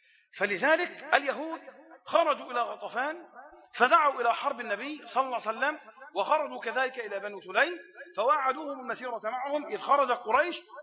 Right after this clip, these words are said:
وخرج أبو سفيان بقريش ومن اتبعه من قبائل العرب،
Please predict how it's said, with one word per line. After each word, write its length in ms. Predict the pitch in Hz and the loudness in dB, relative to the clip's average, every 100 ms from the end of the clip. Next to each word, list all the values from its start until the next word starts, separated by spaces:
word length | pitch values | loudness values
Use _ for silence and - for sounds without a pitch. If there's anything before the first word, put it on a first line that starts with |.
| 359 | 0
وخرج 400 | 202 285 330 277 | 2 4 2 0
أبو 260 | 247 240 214 | -4 -4 -8
سفيان 480 | 214 214 277 302 | -12 -6 -2 -2
بقريش 460 | 233 226 214 311 294 285 311 294 _ _ | -4 -4 2 2 0 -8 -10 -14 _ _
ومن 260 | 214 285 277 | 2 2 0
اتبعه 480 | - 302 294 247 | 2 2 4 0
من 120 | 254 214 | -4 -6
قبائل 360 | 226 262 233 | -4 -4 -4
العرب، 340 | 208 208 302 | -2 0 2